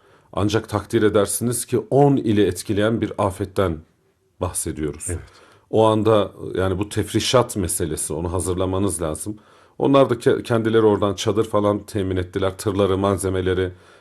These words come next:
Speaker 1: eczacıları hemen yola çıkardılar. Tabii zamanla bir koordinasyon da kuruldu. Kimin nerede olduğu, görev değişimini nasıl yapılacağı diye. Bedenen yoruldunuz mu diye sorarsanız bedenen yorulmadık ama inanın zihnen çok yorulduk.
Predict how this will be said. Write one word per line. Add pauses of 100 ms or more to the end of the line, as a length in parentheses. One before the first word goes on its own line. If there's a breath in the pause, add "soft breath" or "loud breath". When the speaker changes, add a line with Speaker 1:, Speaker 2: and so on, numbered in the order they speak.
(140 soft breath)
Speaker 1:
eczacıları
hemen
yola
çıkardılar. (440 soft breath)
Tabii
zamanla
bir
koordinasyon
da
kuruldu.
Kimin
nerede
olduğu,
görev
değişimini
nasıl
yapılacağı
diye. (1400 soft breath)
Bedenen
yoruldunuz
mu
diye
sorarsanız
bedenen
yorulmadık
ama
inanın
zihnen
çok
yorulduk.